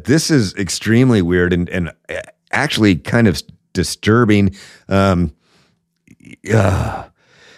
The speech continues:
so Dylan, Mulvaney, yeah.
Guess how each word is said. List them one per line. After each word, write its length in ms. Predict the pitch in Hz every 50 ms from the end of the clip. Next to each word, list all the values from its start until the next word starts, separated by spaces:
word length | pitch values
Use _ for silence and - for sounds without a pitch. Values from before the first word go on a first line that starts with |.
| _ _ _ _
so 140 | - 127 123
Dylan, 440 | 110 139 160 165 151 147 147 117 - _ _ _ _ _ _ -
Mulvaney, 1120 | 117 120 110 92 113 113 117 120 104 101 113 127 120 117 123 113 117 127 120 117 120 107 - - - _ _ _ -
yeah. 560 | 92 104 98 98 98 98 98 101 101 95